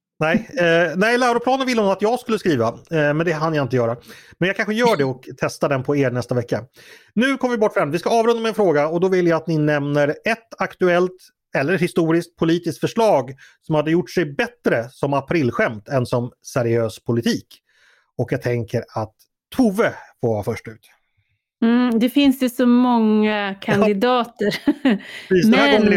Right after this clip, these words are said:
Speaker 1: är det liksom inte att hitta någon utan att sila
Speaker 2: Ja,
Speaker 1: bland dem.
Speaker 2: ja, exakt. Men jag tar, eh, ett aprilskämt som lanserades av regeringen och Miljöpartiet och Vänsterpartiet redan den trettioförsta januari.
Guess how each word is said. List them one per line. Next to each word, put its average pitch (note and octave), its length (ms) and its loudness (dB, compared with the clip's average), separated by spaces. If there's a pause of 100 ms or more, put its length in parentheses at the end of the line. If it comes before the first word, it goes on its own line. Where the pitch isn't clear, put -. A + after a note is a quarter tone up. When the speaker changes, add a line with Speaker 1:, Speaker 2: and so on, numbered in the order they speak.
Speaker 1:
är - 20 4
det D#3+ 140 2
liksom D3+ 240 -8
inte C#3 180 0
att C3+ 80 0 (1000)
hitta G3 260 -2
någon C3 200 -2
utan B2+ 160 0
att B2+ 100 -6
sila A3+ 140 2 (180)
Speaker 2:
Ja, C4 80 2
Speaker 1:
bland A#3 180 -2
dem. A3 80 -2
Speaker 2:
ja, C4 300 2
exakt. A#3+ 380 -2
Men B3+ 100 2
jag B3+ 160 0
tar, B3+ 340 2
eh, A3+ 460 2
ett A#3+ 160 -2
aprilskämt A3+ 600 -2
som A3 200 0
lanserades G#3 720 -2
av G#3 200 0
regeringen G#3 460 2
och G#3+ 60 4
Miljöpartiet G#3 560 -2
och G#3+ 80 -2
Vänsterpartiet G#3 460 0
redan A3 560 2
den A3+ 280 2
trettioförsta A3+ 760 -4
januari. G#3 760 0